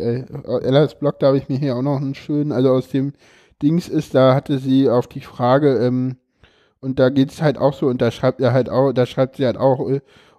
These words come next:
und er merkt natürlich auch, je mehr Wissen wir hatten, je angemessener wir, wie wir auf ihn zugehen konnten, desto mehr öffnete er sich uns auch.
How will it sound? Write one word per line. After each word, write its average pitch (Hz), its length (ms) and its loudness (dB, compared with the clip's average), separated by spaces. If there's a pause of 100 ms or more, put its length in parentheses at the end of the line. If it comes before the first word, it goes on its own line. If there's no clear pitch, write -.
und 131 180 2
er 131 140 2
merkt 127 260 4
natürlich 139 480 -2
auch, 123 220 2
je 131 140 0
mehr 127 360 2
Wissen 156 260 -6
wir 151 160 2
hatten, 151 260 -4
je 135 160 4
angemessener 139 760 -2
wir, 131 260 2
wie 135 220 0 (480)
wir 135 320 2
auf 139 160 2
ihn 131 120 -4
zugehen 151 440 -2
konnten, 151 320 -2
desto 135 240 0
mehr 127 220 2
öffnete 143 520 0
er 135 480 2
sich 131 340 -4
uns 131 260 -10
auch. 120 340 0